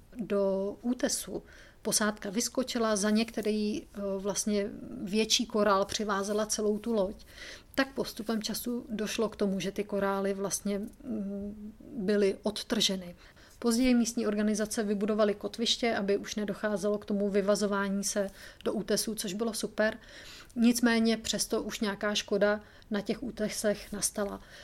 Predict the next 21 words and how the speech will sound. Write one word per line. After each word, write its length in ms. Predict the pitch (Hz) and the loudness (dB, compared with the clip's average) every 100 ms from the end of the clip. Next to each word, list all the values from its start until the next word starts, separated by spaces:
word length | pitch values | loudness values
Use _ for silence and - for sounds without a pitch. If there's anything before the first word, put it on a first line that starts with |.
| - | 0
Je 120 | 220 | 2
to 140 | 220 285 | 4 4
jedno 320 | 208 202 240 | 4 4 2
s 80 | 214 | 2
druhým. 560 | 214 214 196 196 214 240 | 2 2 2 -2 -6 -8
Bohužel 600 | 208 208 214 254 247 240 | -4 0 2 4 4 4
to, 400 | 240 - 233 - - | 4 6 6 4 -2
to, 140 | 226 214 | -2 0
že 600 | 208 233 226 226 226 226 - - - - - | 2 2 2 2 0 -2 -6 -16 -20 -20 -6
přijíždíme 560 | - 254 247 226 214 | 4 4 6 4 4
jako 220 | 208 208 240 | 4 2 0
turisté, 760 | 208 214 - - 202 202 233 | 2 2 2 4 4 4 0
eh, 880 | - - - - 214 208 208 208 208 | -8 -20 -20 0 6 10 10 8 6
znamená 520 | 220 214 208 220 226 | 2 4 4 4 4
leckdy 500 | 214 202 208 202 220 | 4 4 0 -2 -4
to, 240 | - 202 | 0 0
že 160 | 196 202 | 0 0
se 120 | - | 0
podílíme 560 | 220 208 214 208 202 214 | 2 2 4 2 2 0
na 120 | 196 | -2
tom, 460 | - 208 208 208 | 0 0 2 0